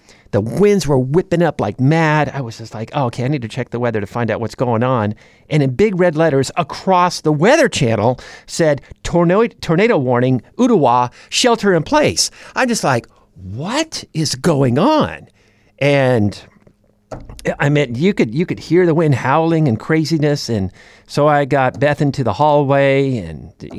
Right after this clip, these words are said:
you know, stuff like that and just waited till it was over. But uh, that was just one of my main things is, and, and as soon as that was over, I said, "We're getting a weather radio." And so I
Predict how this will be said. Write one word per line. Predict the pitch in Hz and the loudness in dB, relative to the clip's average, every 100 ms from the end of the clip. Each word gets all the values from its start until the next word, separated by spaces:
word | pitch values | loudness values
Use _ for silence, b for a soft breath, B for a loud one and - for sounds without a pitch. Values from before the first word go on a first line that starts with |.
| - - | -16 -14
you | 120 120 | -8 -6
know, | 104 90 | -4 -6
stuff | - 143 131 | -6 -6 -4
like | 120 | -2
that | 135 135 117 | 0 0 0
and | 98 | -4
just | 98 - | -8 -6
waited | 123 131 107 | -4 -4 -4
till | 127 120 | -2 -4
it | |
was | 107 101 | -6 -4
over. | 135 170 120 | 0 0 -2
But | 104 113 107 - B B B B B | -2 0 0 -2 B B B B B
uh, | 95 | -10
that | 120 196 | -2 0
was | 233 | 2
just | 135 110 | 0 -2
one | 131 | -2
of | 110 | 0
my | 104 | 0
main | 107 110 | 0 -2
things | 101 117 107 123 | 0 0 0 -2
is, | 104 - | -6 -2
and, | 120 107 - | -2 -2 -4
and | - 104 110 - | -6 -4 -4 -6
as | 120 | -4
soon | - 214 | 0 0
as | 165 | 2
that | 147 | 0
was | 139 117 | 0 0
over, | 135 151 110 | 0 2 0
I | 117 | 0
said, | - 127 104 - B B B | 0 0 0 -4 B B B
"We're | 127 185 | 0 2
getting | 170 120 | 2 0
a | 90 | 0
weather | 95 131 92 | 0 0 0
radio." | 87 95 80 71 - - - | -2 -2 -4 -10 -16 -20 -10
And | 127 110 | -4 -4
so | - 123 113 104 101 127 - | -2 0 2 2 -2 -6 -6
I | 104 127 | -2 0